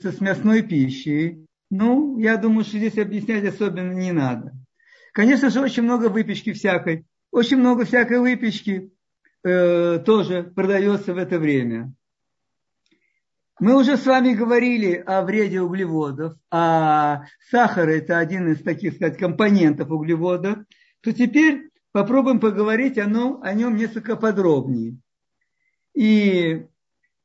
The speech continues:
почему хочется поговорить об этом про-, подробнее? Потому что, смотрите, пожалуйста, что ведь всего лишь каких-то, э, восемьдесят,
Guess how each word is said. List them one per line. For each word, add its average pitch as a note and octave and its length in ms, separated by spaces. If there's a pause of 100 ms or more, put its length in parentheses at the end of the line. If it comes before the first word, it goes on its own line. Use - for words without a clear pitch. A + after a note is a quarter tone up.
(1800)
почему C4+ 400
хочется B3 800
поговорить A3+ 520
об A3 120
этом G#3+ 260
про-, G#3 200
подробнее? F3+ 800 (380)
Потому A#3 340
что, A#3 160
смотрите, A#3 480
пожалуйста, E3+ 840 (360)
что G#3 680 (160)
ведь A#3 200
всего C#4+ 220
лишь C#4+ 220
каких-то, G3+ 720 (440)
э, D#3+ 760
восемьдесят, F#3 880